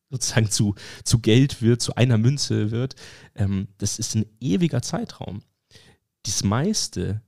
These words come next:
dieses meiste Geld von diesem un-, von diesem unmöglichen, ähm, Riesenhaufen an Gold,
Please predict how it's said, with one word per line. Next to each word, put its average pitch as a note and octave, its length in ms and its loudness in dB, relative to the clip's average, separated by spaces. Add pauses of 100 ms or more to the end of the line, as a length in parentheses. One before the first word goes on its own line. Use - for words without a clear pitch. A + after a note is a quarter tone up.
(120)
dieses F#2+ 240 -4
meiste A2 420 0
Geld F#2 380 2
von - 160 -4
diesem G2 280 0
un-, C3+ 540 2
von - 160 -2
diesem G2+ 180 2
unmöglichen, B2+ 1000 2 (400)
ähm, G2 260 0
Riesenhaufen A#2 800 2
an F#2 160 -6
Gold, G2+ 420 0